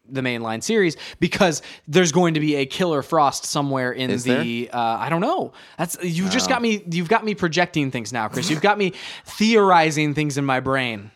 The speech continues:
Speaker 2: Yeah.
Speaker 1: And I'm questioning everything.
Speaker 2: <laughs>
Speaker 1: Chris. Jeez.
Speaker 2: Anyway,
Speaker 1: If you
Speaker 2: either
Speaker 1: want
Speaker 2: way
Speaker 1: some more thoughts dropped on you as far as, 'cause we,
Speaker 2: Mm.
Speaker 1: we had some discussion off mic about, uh, about some things on Arrow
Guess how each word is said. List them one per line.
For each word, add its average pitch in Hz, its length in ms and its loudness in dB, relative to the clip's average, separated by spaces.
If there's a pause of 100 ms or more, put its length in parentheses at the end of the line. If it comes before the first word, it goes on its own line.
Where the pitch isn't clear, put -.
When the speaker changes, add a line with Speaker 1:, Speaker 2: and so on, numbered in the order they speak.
Speaker 2:
Yeah. 92 200 -4 (420)
Speaker 1:
And 135 500 0
I'm 131 120 -6
questioning 135 720 -2
everything. 113 420 -4 (160)
Speaker 2:
<laughs> - 1500 -12
Speaker 1:
Chris. - 500 -10 (1040)
Jeez. 104 640 -12 (140)
Speaker 2:
Anyway, 151 220 4 (260)
Speaker 1:
If - 80 4
you - 60 4
Speaker 2:
either 208 80 8
Speaker 1:
want 320 140 8
Speaker 2:
way - 40 6
Speaker 1:
some 214 120 4
more 214 400 6
thoughts 151 440 2
dropped 151 320 2
on 151 160 2
you 143 120 0
as 131 140 0
far 156 240 4
as, 143 160 0
'cause 151 160 2
we, - 140 4
Speaker 2:
Mm. 113 60 0
Speaker 1:
we 175 140 4
had 165 180 0
some 160 180 -4
discussion 170 420 0
off 160 220 4
mic 156 380 2
about, 139 360 4
uh, 127 300 2
about 139 200 2
some 151 100 -4
things 160 160 0
on 151 140 -2
Arrow 160 420 4